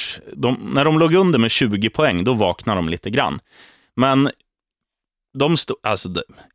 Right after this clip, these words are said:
en och fyrtiotre på Colts, det är för dåligt. Så att jag ser ändå det här som en fifty fifty match och tycker då dryga tre gånger pengarna på Chicago Bears är, är bra stå-,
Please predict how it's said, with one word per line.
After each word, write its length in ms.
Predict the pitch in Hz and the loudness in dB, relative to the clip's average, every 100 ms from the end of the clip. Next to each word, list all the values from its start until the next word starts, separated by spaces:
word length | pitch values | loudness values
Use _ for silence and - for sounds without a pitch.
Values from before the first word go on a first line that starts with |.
| - | -6
en 280 | 127 156 131 | -2 0 0
och 160 | - 104 | -2 -6
fyrtiotre 880 | - 101 - - 107 127 190 - 113 - | -6 -6 -4 -8 -4 -2 -2 -2 -6 -10
på 80 | - | -10
Colts, 560 | 95 156 147 - - - | -4 -2 -2 -4 -10 -4
det 120 | 110 | 0
är 80 | 131 | -2
för 160 | - | -2
dåligt. 440 | 104 143 180 95 80 | -2 2 2 0 -2
Så 100 | 117 | -4
att 160 | 104 - | -4 -4
jag 260 | 117 120 170 | 0 0 0
ser 220 | 220 143 | 2 2
ändå 300 | 101 101 87 - | 2 0 -2 -8
det 320 | - - - 110 | -14 -14 -4 -2
här 120 | 104 | -2
som 160 | - | -2
en 80 | 101 | -4
fifty 340 | - 107 - 98 | -4 -6 -6 -4
fifty 300 | 107 - - | -4 -4 -2
match 280 | 170 - | 0 -2
och 80 | 107 | -6
tycker 220 | 104 95 | -4 -2
då 120 | 101 95 | -2 -2
dryga 280 | 101 98 | 0 -2
tre 220 | 95 113 98 | -2 -2 0
gånger 240 | 95 95 | -2 -2
pengarna 400 | 113 117 117 92 | -2 -2 -2 -4
på 120 | - | -6
Chicago 380 | - 98 98 92 | -8 -4 -4 -2
Bears 380 | 104 151 101 - | 0 0 0 -2
är, 40 | 92 - | -6 -6
är 40 | - | -4
bra 280 | 123 180 - | 0 0 0
stå-, 180 | - | -4